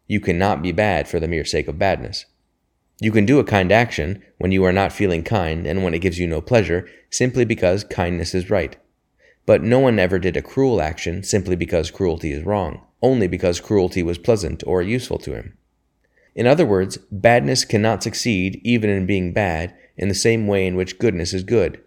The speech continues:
Goodness is, so to speak, itself. Badness is only spoiled goodness. And there must be something good first before it can be spoiled. We called sadism a sexual perversion, but you must first have the idea of a normal sexuality before you can talk of its being perverted.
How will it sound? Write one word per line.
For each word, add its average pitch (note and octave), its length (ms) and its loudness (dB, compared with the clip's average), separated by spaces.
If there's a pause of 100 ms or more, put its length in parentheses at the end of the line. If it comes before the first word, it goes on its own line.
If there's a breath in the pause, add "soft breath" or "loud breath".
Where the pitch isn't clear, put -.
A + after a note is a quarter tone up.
(760)
Goodness B2+ 420 6
is, G#2+ 340 6
so F#2+ 140 4
to F#2 80 -4
speak, F#2 320 -2
itself. G2+ 560 0 (160)
Badness F#2 420 4
is F2+ 140 0
only F2 180 0
spoiled G2+ 580 2
goodness. C2 420 -8 (480)
And G2 180 2
there G2+ 140 6
must G2+ 200 0
be G2+ 120 2
something F2+ 340 0
good G#2 220 2
first F#2 340 0
before F#2+ 320 2
it D#2+ 80 -4
can F2 180 -2
be D2+ 60 -6
spoiled. E2+ 500 -2 (920)
We A2+ 120 2
called G#2 320 4
sadism F#2+ 520 2
a C#2 80 -4
sexual F#2 400 0
perversion, F2 580 -2 (400 soft breath)
but G#2+ 140 4
you B2 80 2
must A2+ 180 2
first C3+ 240 0
have A2+ 220 2
the F#2 120 4
idea F2+ 360 4
of F2 100 0
a F2+ 60 2
normal F#2 320 0
sexuality F2+ 720 0
before A2+ 240 2
you G#2 100 4
can F#2 140 0
talk A2 280 0
of D#2+ 80 -6
its D#2+ 140 -6
being D#2+ 240 -2
perverted. F2 540 0